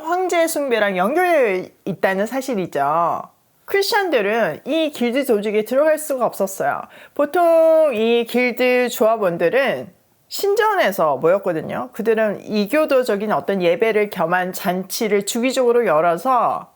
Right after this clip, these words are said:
사교도 하고 어떤 회의도 하고 이랬어요. 그래서 거기에 참여하는 것이 조합원들의 의무였죠.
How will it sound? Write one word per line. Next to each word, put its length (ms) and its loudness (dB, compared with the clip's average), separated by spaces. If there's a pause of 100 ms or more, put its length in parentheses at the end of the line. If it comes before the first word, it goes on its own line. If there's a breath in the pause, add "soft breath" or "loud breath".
(140 soft breath)
사교도 680 0
하고 1080 0 (260)
어떤 680 -4
회의도 340 2
하고 240 0
이랬어요. 400 0 (220 loud breath)
그래서 260 0
거기에 420 0
참여하는 580 0
것이 720 0 (260 loud breath)
조합원들의 760 2
의무였죠. 720 -2